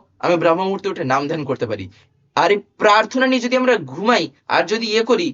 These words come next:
দেখবেন ফল কিভাবে ফলে, তখন বুঝতেই, মানে নিজেরাই আর কি আমরা বুঝতে পারবো যে অনুভূতি কাকে বলে, কথার মাধ্যমে কতটা ব্যক্ত করা যায় যতক্ষণ আমরা নিজেরা করব।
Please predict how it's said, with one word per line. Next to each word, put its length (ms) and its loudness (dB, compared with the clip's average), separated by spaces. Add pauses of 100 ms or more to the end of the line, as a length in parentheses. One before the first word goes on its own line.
(320)
দেখবেন 400 0 (580)
ফল 400 2 (180)
কিভাবে 420 2 (300)
ফলে, 280 4 (640)
তখন 260 2 (240)
বুঝতেই, 380 -4 (540)
মানে 220 2 (220)
নিজেরাই 500 2
আর 80 2
কি 100 -2
আমরা 160 2
বুঝতে 280 -2
পারবো 280 -2 (260)
যে 100 0 (200)
অনুভূতি 520 4
কাকে 300 0
বলে, 220 2 (440)
কথার 340 4
মাধ্যমে 400 4
কতটা 260 0
ব্যক্ত 260 -2 (120)
করা 160 2
যায় 220 -4
যতক্ষণ 360 -4
আমরা 200 -2
নিজেরা 320 -2
করব। 200 -2